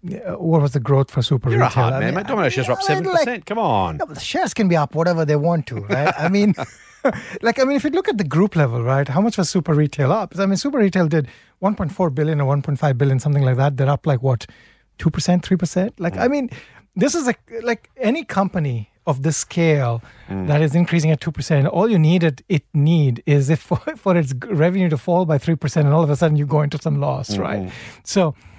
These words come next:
Speaker 2: But an
Speaker 1: uh,
Speaker 2: economy that's growing at a couple of percent, I mean, if you can do above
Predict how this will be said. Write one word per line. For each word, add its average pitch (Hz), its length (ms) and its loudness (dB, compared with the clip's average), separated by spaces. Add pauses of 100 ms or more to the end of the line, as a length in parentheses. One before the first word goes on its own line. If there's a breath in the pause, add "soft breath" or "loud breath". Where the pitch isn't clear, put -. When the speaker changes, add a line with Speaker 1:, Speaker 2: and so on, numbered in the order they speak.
(100 loud breath)
Speaker 2:
But 208 80 -2
an 240 80 -2
Speaker 1:
uh, - 80 -2
Speaker 2:
economy 320 240 -4
that's 220 100 -12
growing 147 200 2
at 120 40 -2
a 113 40 -6 (120)
couple - 160 -8
of 123 80 -6
percent, 113 300 -4
I - 20 -4
mean, 123 120 0
if 127 80 -6
you 180 40 -8
can 185 100 -6
do 220 140 -2
above 147 380 2